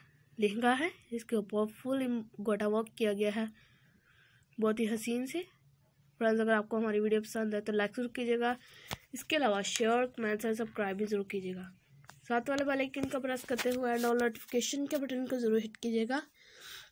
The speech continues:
हमारा चैनल जल्दी से सब्सक्राइब कर लें, ताकि आप भी हमारी नेक्स्ट वीडियो का नोटिफिकेशन आप तक पहुंच जाए। बहुत ही हसीन से आइडिया दिए हैं। बिलाल सईद ने बहुत ही प्यारा सा लहंगा कैरी किया हुआ है,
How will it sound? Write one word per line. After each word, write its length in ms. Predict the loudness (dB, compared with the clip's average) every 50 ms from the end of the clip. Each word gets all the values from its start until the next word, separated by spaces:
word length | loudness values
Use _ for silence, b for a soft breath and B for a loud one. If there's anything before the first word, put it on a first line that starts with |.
| B 0
हमारा 260 | 4 6 6 6 6
चैनल 260 | 4 4 4 4 4
जल्दी 280 | 4 2 2 2 2 0
से 120 | 0 0
सब्सक्राइब 460 | 0 0 -2 0 2 2 2 2 2
कर 120 | 0 0 2
लें, 200 | 2 2 2 2
ताकि 240 | 2 0 0 2 2
आप 140 | 2 2
भी 120 | 2 2 2
हमारी 260 | 2 2 2 2 2
नेक्स्ट 260 | 2 0 -2 -4 -4
वीडियो 180 | -2 0 0 0
का 100 | 0 0
नोटिफिकेशन 500 | -2 -2 -4 -6 -6 -4 -2 -2 -2 -2
आप 140 | -2 -2 -2
तक 180 | -4 -6 -4 -2
पहुंच 200 | 0 0 2 2
जाए। 260 | 2 2 0 0 0 -2 -6 _ B B B B B B B B B B B B B B B B B B _ -20 _ _ _ _ _ _ _ _ _ _ _ _ _ _ _ _ -20 -20 _ _ -4
बहुत 160 | -2 0 2
ही 80 | 2 2
हसीन 300 | 0 0 0 0 -2 0
से 100 | 0 0
आइडिया 340 | 2 2 4 4 4 4 4
दिए 220 | 2 0 0 2 2
हैं। 200 | 2 2 2 2
बिलाल 260 | 2 2 2 2 2 2
सईद 220 | 2 2 2 4
ने 120 | 4 2
बहुत 300 | 2 2 0 0 0 0
ही 80 | -2 -2
प्यारा 360 | 0 2 2 2 2 2 0
सा 200 | 0 -2 -2 0
लहंगा 340 | 0 0 0 0 -2 -2 -2
कैरी 280 | -2 0 0 0 0 -2
किया 220 | -2 0 0 0
हुआ 180 | 2 0 -2
है, 60 | -4